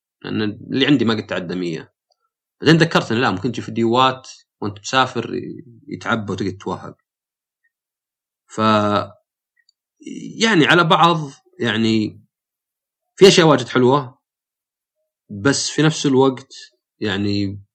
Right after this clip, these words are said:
شوي مخيب الآمال، لأنك كان ودك بنقلة، بشيء، يعني، اللي تحسه مثلًا زي ال-، الون بلس مثلًا، اللي أوه، معي جوال مية وعشرين هرتز، حتى في البيت ما عندي مية وعشرين هرتز،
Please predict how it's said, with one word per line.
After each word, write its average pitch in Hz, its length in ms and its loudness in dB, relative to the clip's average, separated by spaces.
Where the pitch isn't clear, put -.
شوي 131 720 4
مخيب 110 600 0
الآمال، 110 420 0
لأنك 104 280 -2
كان 104 220 -4
ودك 95 420 -6
بنقلة، 110 400 0
بشيء، 104 480 0
يعني، 92 500 -6
اللي 117 160 2
تحسه 123 400 -2
مثلًا 92 300 -4
زي 101 260 2
ال-، 90 300 0
الون 85 600 -6
بلس - 380 -6
مثلًا، - 400 -16
اللي 90 140 -8
أوه، 101 160 -2
معي 98 220 -4
جوال 104 380 0
مية 110 140 2
وعشرين 98 360 -6
هرتز، 101 260 -6
حتى 95 540 -6
في - 80 -14
البيت 98 360 -6
ما 90 80 -8
عندي 87 180 -8
مية 87 120 -6
وعشرين 90 360 -12
هرتز، - 300 -16